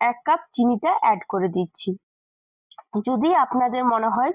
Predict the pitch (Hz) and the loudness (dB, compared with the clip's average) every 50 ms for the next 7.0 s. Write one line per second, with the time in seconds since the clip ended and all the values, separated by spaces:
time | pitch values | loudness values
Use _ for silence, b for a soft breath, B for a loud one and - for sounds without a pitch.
0 | - - - 233 233 226 214 - 240 226 226 220 - 233 220 - 220 214 220 220 | -2 -2 0 0 0 0 0 0 -2 -2 -2 -4 -6 -8 -4 0 0 0 2 2
1 | 226 214 208 208 202 208 196 - - 294 403 B B B B B B B - - | 2 0 0 0 -2 -2 -2 -2 -2 -2 -2 B B B B B B B -8 -4
2 | - 302 302 302 - 302 233 - - 277 330 330 285 240 - - 233 233 240 233 | -4 -4 -2 -2 -4 -4 -4 -2 -2 0 2 4 4 2 2 0 -2 0 0 0
3 | 240 233 - 233 233 - - 196 269 247 214 202 208 - _ - 262 254 - - | -2 -2 -2 -4 -2 -2 0 2 4 4 4 2 0 -4 _ -2 -2 -2 0 0
4 | 226 220 220 220 214 208 202 190 - - - 220 196 - - 226 202 - 202 196 | 0 0 2 2 4 2 2 2 -2 -4 -6 -6 -4 -4 -4 -4 0 0 0 2
5 | 202 247 320 370 B B B B B B B - 220 214 226 254 269 277 285 320 | 2 0 -2 -2 B B B B B B B -2 -2 0 2 2 2 2 2 0
6 | 302 - - 330 330 330 320 254 240 - 233 202 226 220 220 - 254 240 233 277 | -2 -2 -2 0 0 0 0 0 -2 -2 -2 -2 -2 -2 -2 -2 -4 0 2 4